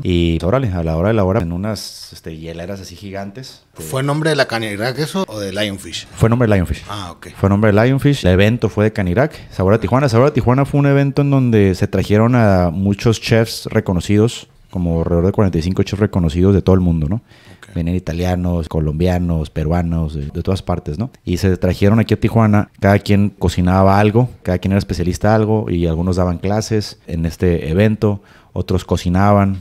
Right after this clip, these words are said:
Speaker 1: ¿no? Y pues la idea es que la gente fue como un tipo festival.
Speaker 2: Ok.
Speaker 1: Hubo música en vivo, la verdad, estuvo muy padre, la verdad, el, el evento. Y pues a nosotros nos tocó hacer el, el boleto, te incluía probar el, el récord de
Speaker 2: La mochila.
Speaker 1: esa, la mochila más grande de Baja California, ¿no?
Speaker 2: Órale.
Speaker 1: Entonces, estuvo, estuvo muy padre la, la experiencia.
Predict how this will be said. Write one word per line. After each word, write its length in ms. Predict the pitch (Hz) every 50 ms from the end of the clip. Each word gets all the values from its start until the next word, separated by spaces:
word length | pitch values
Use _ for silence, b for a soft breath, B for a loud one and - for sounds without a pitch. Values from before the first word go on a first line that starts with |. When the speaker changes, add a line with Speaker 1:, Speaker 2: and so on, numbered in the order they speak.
| - -
Speaker 1:
¿no? 180 | 95 104 107 101
Y 80 | - 95
pues 100 | - 98
la 80 | 90 87
idea 120 | 87 87
es 100 | 87 -
que 80 | - 101
la 100 | 95 85
gente 220 | 85 92 92 107
fue 120 | - 104
como 160 | - - 110 101
un 60 | 92
tipo 200 | - 104 - 110
festival. 480 | - 104 - - 90 87 98 92 - - -
Speaker 2:
Ok. 120 | - 104 104 -
Speaker 1:
Hubo 160 | - 92 90
música 300 | 90 90 78 87 - -
en 60 | 82
vivo, 380 | 92 113 113 113 113 107 104 104
la 60 | 98
verdad, 120 | 90 90 101
estuvo 200 | 101 - 110 117
muy 120 | 127 123
padre, 200 | - 117 117 113
la 60 | 104
verdad, 180 | 85 82 87 92
el, 160 | 101 - -
el 80 | 82 78
evento. 360 | 76 82 87 92 - 85 - -
Y 380 | 90 85 85 82 82 82 80
pues 180 | - - 85 82
a 40 | 82
nosotros 240 | 80 78 - 101
nos 80 | 95 -
tocó 200 | - 85 - 87
hacer 180 | 82 92 87 85
el, 140 | 90 90
el 160 | - 90 95 90
boleto, 420 | 92 98 98 98 107 - 120 113
te 100 | - 110
incluía 440 | 98 90 90 90 87 87 92 104 98
probar 280 | - 98 85 85 87
el, 120 | 92 95 92 87 73
el 80 | 95 85
récord 360 | - 87 87 - - 90 80 - -
de 260 | - 80 76 73 71 69
Speaker 2:
La 60 | 69
mochila. 380 | 69 - - - - 98 92 87
Speaker 1:
esa, 100 | 80 80
la 140 | 82 82 80
mochila 340 | 82 78 - 85 85 85
más 160 | 85 85 82 82
grande 220 | 82 82 85 82
de 40 | 78
Baja 140 | 76 85 87
California, 480 | - 76 76 - 82 78 78 73 71
¿no? 100 | 82 107 - b b b
Speaker 2:
Órale. 280 | - 107 104 92 82 B B B B B B _
Speaker 1:
Entonces, 140 | - 87 -
estuvo, 160 | - 90 90
estuvo 160 | 87 - 98
muy 100 | 98 95
padre 200 | 85 - 95 92
la, 180 | 92 87 78 76
la 60 | - 85
experiencia. 540 | 80 - - 85 82 87 82 78 87 -